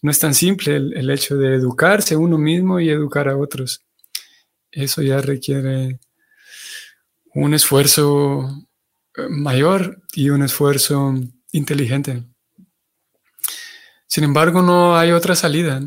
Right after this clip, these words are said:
Y, y esa conclusión del Bhakti, que lo acabamos de leer y vamos a leerlo nuevamente, esa conclusión de que la sociedad podrá estar en paz únicamente cuando esté educada,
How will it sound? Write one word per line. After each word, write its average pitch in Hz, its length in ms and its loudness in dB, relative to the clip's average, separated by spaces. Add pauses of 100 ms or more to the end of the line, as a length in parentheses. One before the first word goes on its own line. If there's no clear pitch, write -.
Y, 185 400 -4 (460)
y 165 120 2
esa 196 440 2
conclusión 175 680 0
del 151 140 2
Bhakti, 160 420 -2
que - 100 -10
lo 139 120 -4
acabamos 151 440 0
de 156 80 2
leer 170 300 2
y 127 80 2
vamos 127 280 -2
a 139 60 -2
leerlo 139 380 -4
nuevamente, 151 680 -4 (800)
esa 180 240 0
conclusión 160 680 0
de 139 100 0
que 151 100 -6
la 131 140 -2
sociedad 151 600 0
podrá 151 260 0
estar 151 260 -2
en 139 160 -2
paz 170 380 0
únicamente 156 600 -2
cuando 135 280 -6
esté 156 360 -2
educada, 165 680 0